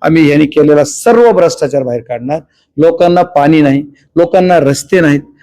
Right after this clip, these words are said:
रस्त्याचे नुसते कागदावर हजारो कोटी खर्च झालाय, पण काहीच नाही. आता इथं थर्मल पॉवर स्टेशन सारखं पॉवर स्टेशन, अं, सोय-, मंजूर झालेल्या नंतरचं पुढचं बंद केलंय. आता ते कुठे गेलं? विदर्भामध्ये.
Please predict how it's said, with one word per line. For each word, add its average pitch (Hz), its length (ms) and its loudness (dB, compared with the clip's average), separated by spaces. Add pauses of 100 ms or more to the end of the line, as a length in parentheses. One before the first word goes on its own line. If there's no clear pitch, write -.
(140)
रस्त्याचे 196 420 -2
नुसते 202 280 -2
कागदावर 202 480 0
हजारो 240 640 0
कोटी 247 220 -2
खर्च 233 200 -2
झालाय, 180 200 -2 (340)
पण 190 60 -8
काहीच 226 360 -2
नाही. 123 140 -8 (480)
आता 175 160 -2
इथं 208 220 -2 (100)
थर्मल 202 240 2
पॉवर 220 280 0
स्टेशन 214 280 0
सारखं 220 340 -2
पॉवर 220 320 0
स्टेशन, 214 260 -2 (600)
अं, 165 460 0
सोय-, 175 340 0
मंजूर 214 340 0
झालेल्या 214 400 2
नंतरचं 220 280 -2
पुढचं 226 240 0
बंद 254 220 2
केलंय. 254 280 0 (680)
आता 185 120 -6
ते 226 60 -4
कुठे 233 160 -2
गेलं? 240 160 2 (560)
विदर्भामध्ये. 208 600 0